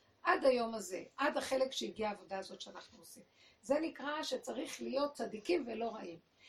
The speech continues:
אבוא אליהו נביא לקראת הסוף, לקראת הסוף,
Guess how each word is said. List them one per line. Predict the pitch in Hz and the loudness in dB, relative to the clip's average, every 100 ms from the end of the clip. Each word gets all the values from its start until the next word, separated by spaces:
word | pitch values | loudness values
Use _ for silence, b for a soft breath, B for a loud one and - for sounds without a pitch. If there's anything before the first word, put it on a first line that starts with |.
| B B - - | B B -20 -8
אבוא | 156 311 | 6 8
אליהו | 392 320 277 294 | 8 8 6 4
נביא | 285 262 190 185 196 | -2 -2 -6 -6 -8
לקראת | 175 226 277 320 | -8 0 2 2
הסוף, | - 220 196 262 269 | 0 -2 -2 -4 -8
לקראת | 196 208 208 | -14 -12 -10
הסוף, | 202 - 190 - | -10 -8 -8 -10